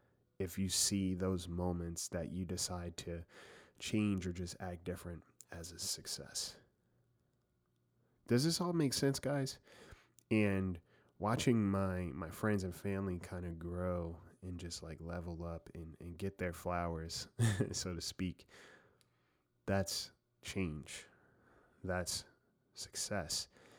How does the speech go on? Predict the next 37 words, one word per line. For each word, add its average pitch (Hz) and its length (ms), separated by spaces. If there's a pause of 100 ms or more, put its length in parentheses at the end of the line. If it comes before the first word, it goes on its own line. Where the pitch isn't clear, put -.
(520)
And 98 220
it's 92 160
not 104 180
so - 140
much 101 240
about 95 360
the 95 140
thing, 90 540 (340)
it's - 160
about 90 400
them 92 260
being 87 300
successful - 600
people 82 540
up 90 180
until 82 320
this 78 240
point - 340 (240)
and 87 140
continuing 80 560
to. - 340
And 85 160
this 92 240
is 90 120
just, - 360
like, 80 240 (260)
a 90 60
byproduct 85 680 (420)
of 104 140
their 80 140
success. - 600 (760)
Everything 160 360
that 135 140
you, 110 400
you, 101 220
you 98 320
attain 92 680